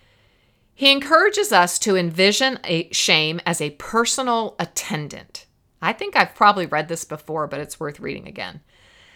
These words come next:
Imagine that you have a completely devoted attendant attuned to every sensation, image, feeling, thought, and behavior you have. However, imagine that your shame's in-, attendant's intention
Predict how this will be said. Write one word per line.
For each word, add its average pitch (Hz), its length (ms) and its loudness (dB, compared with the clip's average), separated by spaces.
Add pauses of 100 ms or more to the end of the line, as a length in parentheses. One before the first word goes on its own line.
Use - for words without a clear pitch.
(160)
Imagine 277 460 8
that 240 140 2
you 220 120 0
have 196 160 2
a 175 40 -2
completely 202 560 -2
devoted 180 500 2
attendant 165 760 -6
attuned 185 840 0
to - 300 -6
every 254 340 4
sensation, 175 880 0
image, 190 460 -2
feeling, 165 380 -2
thought, 165 440 2
and 185 100 -4
behavior 143 720 -8
you 147 200 -8
have. - 380 -12 (680)
However, 254 500 6
imagine 185 760 -2 (100)
that 180 240 4
your 233 240 2
shame's 160 560 -2
in-, 165 220 -4 (200)
attendant's 151 680 -4
intention 147 760 -6